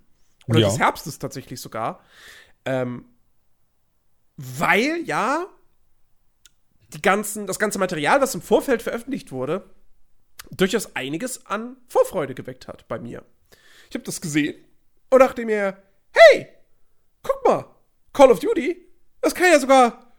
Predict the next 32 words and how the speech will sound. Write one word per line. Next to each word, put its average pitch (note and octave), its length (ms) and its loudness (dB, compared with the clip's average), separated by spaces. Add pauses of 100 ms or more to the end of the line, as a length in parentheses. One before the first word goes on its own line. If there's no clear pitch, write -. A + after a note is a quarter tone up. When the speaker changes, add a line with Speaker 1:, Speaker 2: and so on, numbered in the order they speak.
(480)
Speaker 1:
richtig C4+ 300 -4
hübsch A#4 180 0
aussehen. F3 440 -2 (1040)
Das G3 120 2
Speaker 2:
Hm. B2+ 60 0
Speaker 1:
geht D4 160 0
ja A#4+ 120 6
noch. E3 280 -4 (100)
Das F#3 100 0
ist - 40 0
ja B3 60 4
noch F3+ 140 0
mach-, F4 180 -2
möglich C#4+ 680 0
in, - 180 -6
innerhalb A3 380 2
dieser F3 220 0
Serie. C3 500 -4 (380)
Und, D#3+ 360 2 (180)
warte C4+ 180 0
mal, D3+ 220 -2 (220)
hör C3 100 -6
ich C#3+ 60 -8
das - 200 -10
richtig? - 440 -10 (220)
Hören C#3+ 140 -10
sich C#3 160 -10
die - 160 -8
Waffen D3+ 300 -6
wirklich G#3 280 -10
wie, C#3 200 -10 (560)
wie D#3+ 160 -12